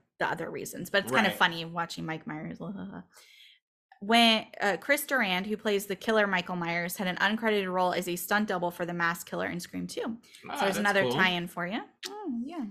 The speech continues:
Speaker 2: See, a lot of these people know e-, they get to know each other and they
Speaker 1: Yeah,
Speaker 2: start
Speaker 1: they all
Speaker 2: working
Speaker 1: work
Speaker 2: together.
Speaker 1: together. Mm-hmm, for sure.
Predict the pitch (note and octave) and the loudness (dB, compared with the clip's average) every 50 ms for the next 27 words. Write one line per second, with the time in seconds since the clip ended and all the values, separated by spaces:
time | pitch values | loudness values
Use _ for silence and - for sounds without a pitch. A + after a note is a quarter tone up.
0 | F#3+ - _ _ - - B3 B3 G#3+ A#3+ D4 G4+ F4+ D#4+ C#4 A3+ - - A3+ A3+ | -10 -14 _ _ -10 -4 -2 0 2 2 2 2 2 2 2 2 2 4 2 4
1 | F3+ G3 F#3+ D#3+ D3 C#3 - - _ - A2 A#2 C3 D#3 G#3+ A#3+ F#3 C#3+ A#2+ A#2 | 4 4 4 4 4 2 -2 -10 _ -12 -6 0 2 4 6 6 6 4 2 -2
2 | A2+ B2+ C3+ C#3+ F3+ G3 - - D3 D3 D3+ G3 A#3 D#3+ D3+ C#3 C3+ A2 A2+ A#2 | -2 -2 0 2 0 0 0 -2 -2 2 4 4 4 4 2 0 -2 -2 -2 -4
3 | A#2 A#2+ B2+ G#3 G#3 G#3+ A3 A3 A3 - G#3+ G#3+ G#3 G#3 G#3 G3 G3 G3+ G#3+ - | -4 -2 0 2 4 6 6 6 6 6 6 6 6 6 6 4 4 4 2 2
4 | G#3 A3+ G3 F#3 G3 G#3 G#3+ G#3 F#3 F#3 F3+ F3 - - G3 G3 G3+ A3+ A3 G#3+ | -2 -2 2 4 4 4 4 4 2 2 0 -2 -4 -6 -4 -4 -2 0 0 2
5 | G#3+ A3+ B3+ C#4 C#4 - G3+ A3 - - G#3 G3 F#3+ G3+ | 2 2 2 0 0 -2 -4 -4 -2 -4 -4 -4 -4 -6